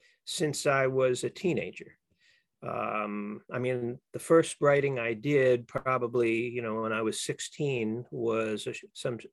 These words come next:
uh, short story, uh, and started writing poetry after that. And writing for me, uh, it's, it's a little bit like, like breathing. I mean, it's just what I do. So,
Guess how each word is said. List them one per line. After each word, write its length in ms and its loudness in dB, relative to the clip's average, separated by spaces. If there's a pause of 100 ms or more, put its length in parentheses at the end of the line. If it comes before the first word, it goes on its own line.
(160)
uh, 120 -6
short 380 0
story, 580 4 (540)
uh, 260 -2
and 160 -4
started 380 4
writing 320 4
poetry 600 -2
after 300 -8
that. 360 0 (540)
And 260 2
writing 540 6
for 180 -2
me, 580 2
uh, 460 -2
it's, 500 -2
it's 300 2
a 60 4
little 320 6
bit 260 -2
like, 220 -2 (320)
like 220 0
breathing. 440 4
I 140 -6
mean, 180 0
it's 160 -2
just 220 -4
what 240 2
I 160 2
do. 460 2
So, 420 0